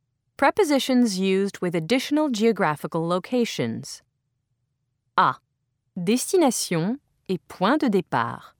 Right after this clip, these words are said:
Listen to the following sentences about travel plans featuring the verb arriver. You will hear each sentence twice.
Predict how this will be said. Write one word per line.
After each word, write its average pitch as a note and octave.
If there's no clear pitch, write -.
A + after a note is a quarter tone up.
Listen C#4
to G4
the C#4
following A#3+
sentences E3+
about G#3+
travel C#4
plans C#3
featuring D4
the A#3+
verb D#3
arriver. F#3+
You C4
will F#4
hear D4
each B3+
sentence E3
twice. -